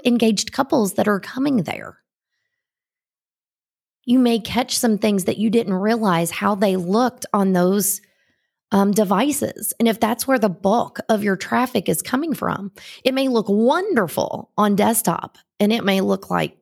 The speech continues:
not very good on mobile. And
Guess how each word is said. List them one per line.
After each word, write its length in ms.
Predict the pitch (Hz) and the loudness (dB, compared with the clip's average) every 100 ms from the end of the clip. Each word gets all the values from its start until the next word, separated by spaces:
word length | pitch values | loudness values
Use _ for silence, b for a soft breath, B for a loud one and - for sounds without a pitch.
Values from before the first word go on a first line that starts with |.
| _ | _
not 340 | 170 185 185 208 | -2 0 0 -2
very 260 | 247 262 | -2 0
good 500 | 196 269 294 185 196 B B B - | 0 2 2 2 -2 B B B -2
on 220 | 208 202 | 2 2
mobile. 500 | 220 277 202 160 - | 2 2 0 0 -2
And 340 | - 175 175 | 0 2 0